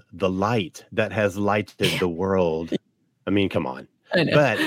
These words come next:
Speaker 1: I mean, it's, it's, it means something to him. It's so personal to him.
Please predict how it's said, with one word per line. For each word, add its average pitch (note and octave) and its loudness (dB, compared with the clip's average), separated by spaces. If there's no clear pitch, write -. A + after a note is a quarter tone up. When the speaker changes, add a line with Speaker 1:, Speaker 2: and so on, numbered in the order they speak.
Speaker 1:
I D#3 4
mean, E3 6
it's, E3 2
it's, A2+ 0
it D#3+ 2
means E3+ 6
something F#2+ -2
to F2 -4
him. E2 -2
It's G2 -2
so C3+ 2
personal C#3+ 0
to F2 -4
him. D#2 -4